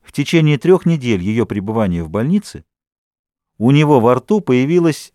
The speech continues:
девять кариозных полостей. Это было вызвано беспокойством. Вы когда-нибудь встречали человека с ярко выраженным заболеванием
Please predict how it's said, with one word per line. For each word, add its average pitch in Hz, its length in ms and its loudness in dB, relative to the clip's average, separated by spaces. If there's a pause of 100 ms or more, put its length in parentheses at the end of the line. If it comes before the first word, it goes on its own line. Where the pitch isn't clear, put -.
девять 170 580 -2
кариозных 135 560 0
полостей. 95 540 -4 (1400)
Это 208 320 0
было 165 260 0
вызвано 151 420 -4
беспокойством. 85 840 -8 (1800)
Вы 135 200 -4
когда-нибудь 139 480 -4
встречали 156 500 -6
человека 139 480 -4
с - 140 -12
ярко 135 340 0
выраженным 117 460 0
заболеванием 120 680 -2